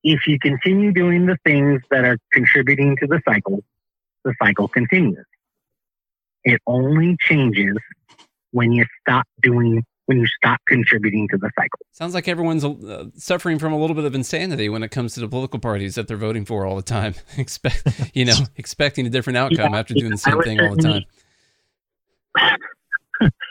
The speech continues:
Speaker 1: Yeah, I would certainly say doing the same thing over and over again, expecting a different result,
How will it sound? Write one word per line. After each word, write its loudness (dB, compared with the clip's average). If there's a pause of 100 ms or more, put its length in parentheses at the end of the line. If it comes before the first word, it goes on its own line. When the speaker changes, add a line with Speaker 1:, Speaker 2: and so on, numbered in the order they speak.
(140)
Speaker 1:
Yeah, 4
I 2
would 2
certainly 2
say 2
doing 2
the 2
same 2
thing 2
over 2
and 2
over 0
again, 0
expecting -2
a 2
different 2
result, 0